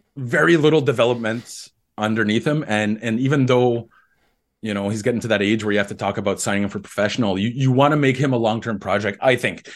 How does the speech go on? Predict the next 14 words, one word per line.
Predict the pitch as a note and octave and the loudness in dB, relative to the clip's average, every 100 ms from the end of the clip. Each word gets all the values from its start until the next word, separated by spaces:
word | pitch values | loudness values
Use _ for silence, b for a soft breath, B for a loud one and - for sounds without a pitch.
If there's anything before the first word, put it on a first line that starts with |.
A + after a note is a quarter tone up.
| B | B
just | G3 A#3 | 0 2
because, | G3+ G3 | 2 4
again, | D#3+ G3 D#3+ | 4 4 6
he | |
has | C#3+ C3+ - | 6 4 0
the | C#3 | -4
tool, | C3+ - D#3+ C3 | -4 0 0 2
he | |
has | B2+ E3 | 2 2
the | G3 | 0
tools, | - F3 F3+ B2 | 2 4 4 2
the | |
skill | G#2+ - D3 | -6 -4 -4
set. | E3 - F#2+ | -2 -2 -2